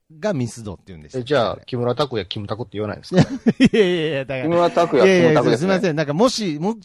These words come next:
Speaker 1: もし怒らせちゃったんだったらすいません。いや、全然、キムタクって言います。全国。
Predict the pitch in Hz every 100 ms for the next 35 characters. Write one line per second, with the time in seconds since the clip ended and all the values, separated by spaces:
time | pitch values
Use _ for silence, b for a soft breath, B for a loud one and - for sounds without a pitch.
0 | 185 226 233 175 131 143 151 160 127 98
1 | 87 82 78 71 - 98 95 95 76 -
2 | 104 101 92 127 143 143 135 123 120 123
3 | 120 120 131 101 90 92 90 _ _ _
4 | - 107 147 117 - 95